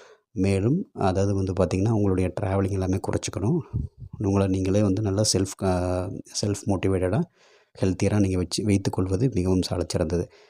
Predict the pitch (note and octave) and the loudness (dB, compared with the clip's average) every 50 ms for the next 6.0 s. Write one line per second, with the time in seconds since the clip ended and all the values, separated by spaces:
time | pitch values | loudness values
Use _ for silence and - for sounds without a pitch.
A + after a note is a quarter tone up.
0 | _ _ _ - G2+ G2 G2+ G#2+ A2+ A2 F#2 F2 F2+ F2 F2 F#2+ F#2 F2 - - | _ _ _ -6 -4 -2 0 0 0 0 0 -2 -2 -2 -2 -2 -2 -4 -6 -6
1 | F#2+ F#2 F#2 A#2+ B2 A#2 G2+ G#2+ G2+ - F#2 F2 D2+ - F#2 F2+ G2 A2+ A2 F#2 | -4 -2 0 0 0 0 0 0 0 0 -2 -2 0 0 -2 -2 -2 -2 0 0
2 | G2 G#2+ A2+ A#2 A2 - G2 G2 G#2+ G#2 - G2+ - - G2 G2 F#2+ F2+ - - | 2 2 2 2 2 0 0 -2 -2 -2 -2 -2 0 0 0 2 2 0 -2 -2
3 | F2 E2+ E2+ F2 F2 F2+ F2+ F2 F#2 - - - _ _ - - - - F#2+ G2 | -4 -2 -2 -2 -2 -2 -4 -4 -6 -6 -8 -12 _ _ -20 -16 -10 -8 -6 -4
4 | F#2+ F#2+ F#2+ G2 G#2+ A2+ A2 A2 G#2+ G#2 G2 F#2 - F#2+ F#2 F#2 F#2+ G#2 - - | -4 -2 -2 0 0 0 2 2 0 0 0 -2 -2 -4 -4 -4 -4 -4 -2 -2
5 | G2+ G2 G2 - - G#2+ G#2+ G#2 G2+ - - - - F#2+ F#2+ F#2+ A2 B2 C3 D#3 | -2 -2 -4 -4 -4 -2 -2 0 -2 -2 -4 -8 -8 -8 -6 -4 -4 -2 -4 -4